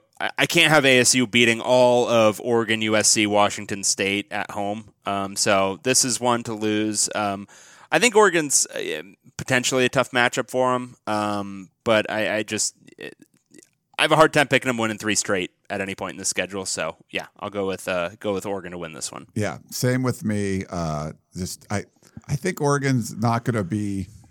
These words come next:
Speaker 2: I think they're gonna be better. I think they're, they're a lot more talented. I don't think they're, they get over the hump against Washington this year, but,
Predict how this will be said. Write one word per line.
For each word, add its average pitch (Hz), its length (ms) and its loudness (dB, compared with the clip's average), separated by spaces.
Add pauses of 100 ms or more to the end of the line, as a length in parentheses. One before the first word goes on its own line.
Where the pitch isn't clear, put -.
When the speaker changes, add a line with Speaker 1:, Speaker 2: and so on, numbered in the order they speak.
(320)
Speaker 2:
I - 40 -6
think 160 100 2
they're 208 100 4
gonna 185 80 2
be 147 120 2
better. 123 320 4
I 117 80 2
think 113 160 0
they're, 101 360 -2
they're 95 260 -4
a 92 100 -6
lot 110 200 0
more 107 120 0
talented. 107 640 0 (200)
I 113 80 0
don't 120 140 0
think 123 160 -2
they're, 107 220 -4
they 104 140 -2
get 117 140 2
over 110 200 2
the 98 60 -2
hump 110 280 2
against 87 320 -6
Washington 120 440 -2
this 139 180 0
year, 147 220 0
but, 110 520 -4